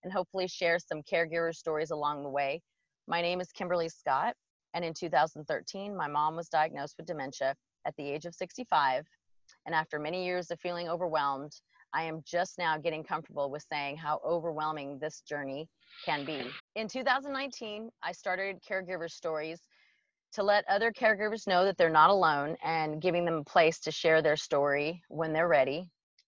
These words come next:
I want to educate those who don't know about dementia and what to do if their loved one is diagnosed. And most importantly, I want to get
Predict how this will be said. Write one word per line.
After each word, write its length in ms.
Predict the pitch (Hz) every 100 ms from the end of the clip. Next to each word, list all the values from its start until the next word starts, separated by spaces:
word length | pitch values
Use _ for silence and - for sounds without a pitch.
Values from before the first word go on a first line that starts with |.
| -
I 280 | 151 156 156 - - - -
want 220 | 180 175
to 140 | 185
educate 440 | 185 185 - 185 165
those 320 | 175 170 175
who 160 | - 165 175
don't 260 | 180 156
know 260 | 175 180 175
about 280 | 147 135 151
dementia 500 | 147 143 - 156 202 - - _ -
and 300 | 160 156 160
what 180 | 165 -
to 100 | 160
do 260 | 160 160
if 100 | 160 -
their 120 | 151
loved 240 | 147 143
one 160 | 151 139
is 140 | 143
diagnosed. 880 | 139 135 131 160 208 165 170 - - - _ _ 165
And 120 | 185
most 220 | 196 -
importantly, 640 | 190 190 156 175 165 160 -
I 100 | 165
want 240 | 165 165 147
to 60 | 165
get 220 | 156